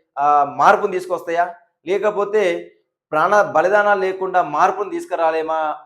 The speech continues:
అంటే తెలంగాణలో ఇప్ప-, ఇప్పటి నుండి కాదు, గత చరిత్ర ఏదైతే తీసుకున్నా,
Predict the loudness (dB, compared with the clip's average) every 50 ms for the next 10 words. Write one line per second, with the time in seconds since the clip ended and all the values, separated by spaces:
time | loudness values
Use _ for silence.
0 | _ -12 -12 -8 -6 -4 -4 -4 -4 -8 -12 _ _ _ _ 0 2 2 2 2
1 | 0 0 0 2 2 0 0 0 -2 -2 -2 -6 -10 -14 _ _ _ -12 -12 -4
2 | 0 2 2 2 0 -4 -10 -6 -2 0 0 0 0 -4 -4 -4 -2 0 2 2
3 | 0 0 -4 -6 -4 -2 -2 -2 -2 -2 0 -2 -2 -2 -2 -2 0 2 2 2
4 | 0 -2 -4 -6 -8 -8 -10 -12 -12 -12 -10 -10 -10